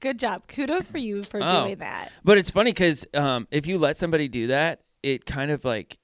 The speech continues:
Speaker 2: uh, shows what people actually see.
Speaker 1: Right.
Speaker 2: So there's sometimes where they come up and they're like, um, "I, I didn't even realize, like, people see that."
Speaker 1: Yeah.
Speaker 2: Like, I don't wear a wedding ring a whole lot.
Speaker 1: Right.
Speaker 2: And, um,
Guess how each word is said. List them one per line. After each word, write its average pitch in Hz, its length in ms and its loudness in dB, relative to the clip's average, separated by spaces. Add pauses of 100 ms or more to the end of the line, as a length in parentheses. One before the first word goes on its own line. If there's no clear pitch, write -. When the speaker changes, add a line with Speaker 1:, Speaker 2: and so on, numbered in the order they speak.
(200)
Speaker 2:
uh, 101 360 -6 (640)
shows 139 460 0
what 131 160 2
people 113 240 -4
actually 95 240 -10
see. 170 100 -4
Speaker 1:
Right. 180 260 2
Speaker 2:
So 156 120 -2
there's 185 200 4
sometimes 156 440 -2
where 156 100 4
they 151 120 2
come 147 200 -2
up 156 180 0
and 131 100 -4
they're 123 140 -6
like, 110 240 -10 (500)
um, 120 440 -10 (280)
"I, 127 180 -10
I 123 220 -4
didn't 120 500 -8
even 123 180 -6
realize, 113 360 -10
like, 113 120 -16
people - 260 -14
see - 200 -12
that." - 280 -12
Speaker 1:
Yeah. 165 360 -10
Speaker 2:
Like, 156 120 2
I 180 60 8
don't 165 80 4
wear 143 120 2
a 123 60 2
wedding 123 200 0
ring 147 160 -4
a 151 40 -4
whole 151 140 -2
lot. 151 240 -2
Speaker 1:
Right. 196 340 -6 (160)
Speaker 2:
And, 123 460 -2
um, 53 460 -10